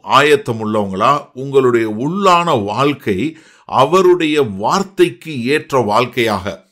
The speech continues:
நீங்க அவரை நோக்கி கூப்பிடுறீங்க, அவரை நோக்கி நீங்க சேர்க்கக்கூடிய, செய்யக்கூடிய காரியங்கள் அவருக்கு ஒரு பிரசித்தம் உள்ள காரியமா இருக்குதா? ஏன்னா, நீங்க பண்ணுகிற காரியம் வெளியரங்கமான சொல்ற காரியம் இல்ல.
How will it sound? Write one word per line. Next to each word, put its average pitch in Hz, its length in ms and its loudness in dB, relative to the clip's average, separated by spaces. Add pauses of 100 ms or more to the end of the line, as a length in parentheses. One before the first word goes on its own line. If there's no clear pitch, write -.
(400)
நீங்க 120 260 0
அவரை 131 260 2
நோக்கி 185 380 -2
கூப்பிடுறீங்க, 127 1000 -2
அவரை 127 360 -4
நோக்கி 175 480 -4
நீங்க 113 400 -8
சேர்க்கக்கூடிய, 127 560 -4
செய்யக்கூடிய 120 640 -4
காரியங்கள் 117 760 -2 (260)
அவருக்கு 185 1040 -4
ஒரு 139 340 2
பிரசித்தம் 175 500 0
உள்ள 143 220 -4
காரியமா 123 560 -6
இருக்குதா? 104 560 -4 (680)
ஏன்னா, 147 540 2
நீங்க 127 240 -6
பண்ணுகிற 160 580 -4
காரியம் 131 680 -2
வெளியரங்கமான 151 840 0
சொல்ற 127 240 -4
காரியம் 127 420 0
இல்ல. 107 360 -6